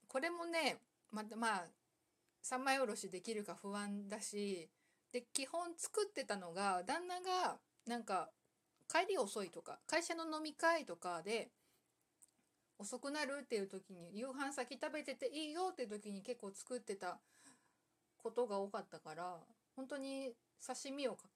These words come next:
てきて、あと大葉と、あとなんだ？か-、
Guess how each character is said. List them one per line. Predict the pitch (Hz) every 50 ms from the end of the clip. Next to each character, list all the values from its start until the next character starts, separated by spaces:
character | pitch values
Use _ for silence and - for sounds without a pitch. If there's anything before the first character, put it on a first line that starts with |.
| _
て | - 202
き | - -
て、 | - - 220 226 220 208 185 165 - - - _ _ _ _ _ _ _ _ _ _ _ _ _ _ - - _ -
あ | 233 208
と | - 202
大 | 185 - - 202 208 214 208 202
葉 | 208 196
と、 | 196 - - 311 320 302 254 175 - - - _ _ _ _ _ _ _ _ _ _ _ _ _ _ _ _ _
あ | - 208
と | - - 180
な | 180 185 180
ん | 175 165
だ？ | 165 170 180 226 - _
か-、 | - - 214